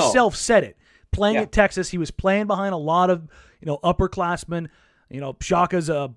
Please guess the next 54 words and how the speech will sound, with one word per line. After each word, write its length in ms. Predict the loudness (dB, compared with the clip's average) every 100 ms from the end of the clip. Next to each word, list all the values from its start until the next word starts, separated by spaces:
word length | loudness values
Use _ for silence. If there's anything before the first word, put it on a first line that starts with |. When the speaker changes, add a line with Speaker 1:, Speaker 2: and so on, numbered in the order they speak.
| -10
Speaker 1:
a, 280 | -6 -6 -8 _ -10
a 260 | -10 -10 -14 -4
dribble 300 | 0 2 0
drive, 480 | -2 0 0 0 -2
guard 340 | 0 0 0
dominant 440 | 0 0 -2 -4
guy. 400 | -4 0 2 0 -2 _ _
Kai 220 | 2 4 4
Speaker 2:
Yeah. 100 | 2
Speaker 1:
Jones 300 | -2 -6 -4
got 180 | -2 -2
a 40 |
lot 300 | -2 -4 -4
more 280 | -4 -2 -4
of 40 |
the 60 | -8
spotlight. 720 | -8 -6 -6 -6 -6 -6 -8 _ -20
It, 140 | -20 -20 _ _ -12
Greg 380 | -2 -2 -2 -6
fell 320 | -6 -4 -4
back. 480 | -4 -4 -4 -8 -12
Uh, 260 | -16 -14 -10
you 120 | -6
had 100 | -6
Jericho 340 | -6 -8 -6 -6
Speaker 2:
Yep. 80 | -6
Speaker 1:
Sims. 320 | -6 -10 -12
You 100 | -10
know, 80 | -10
you, 160 | -10 -10
you 180 | -8 -6
had 360 | -6 -6 -8
guys 320 | -8 -8 -10
in 120 | -12 -14
front 280 | -10 -10
of 80 | -10
him 280 | -12 -14 -16 _ _
where 160 | -6 -2
he 80 | 0
didn't 220 | -2 -4
really 200 | -2 -2
get 200 | -4 -6
to 80 | -10
see 340 | -10 -8 -6
a 40 | -6
ton. 400 | -6 -10 -10 -16 _ _ _ _
Uh, 240 | -10 -8 -8
and 160 | -8 -6
in 140 | -4
that 200 | -4 -4
vein, 220 | -4 -6
it's 100 | -6
kinda 220 | -10 -10 -8
like, 180 | -10